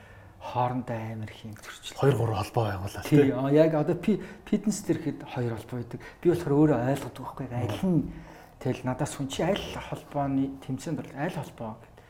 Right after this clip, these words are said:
Speaker 1: би мэдэхгүй гэдэг нь. Хоёулаа би, би нэгэ допинг, тэр чин допинг хэрэглэдэг холбоо.
Speaker 2: Мм.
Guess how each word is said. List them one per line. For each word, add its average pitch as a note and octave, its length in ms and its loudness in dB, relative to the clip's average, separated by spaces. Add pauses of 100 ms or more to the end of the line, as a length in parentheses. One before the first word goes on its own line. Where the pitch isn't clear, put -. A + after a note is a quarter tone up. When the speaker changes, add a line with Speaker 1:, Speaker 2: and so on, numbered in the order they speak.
(260)
Speaker 1:
би C3+ 160 2
мэдэхгүй C3+ 480 -2
гэдэг - 180 -8
нь. A#2 80 -12 (960)
Хоёулаа F#3 320 6
би, F3+ 160 4
би D#3 160 2
нэгэ C3 240 4
допинг, - 400 -8 (240)
тэр C3 160 -6
чин D#3 160 -10
допинг C3+ 320 -4
хэрэглэдэг - 320 -18
холбоо. - 320 -12
Speaker 2:
Мм. G2 80 -8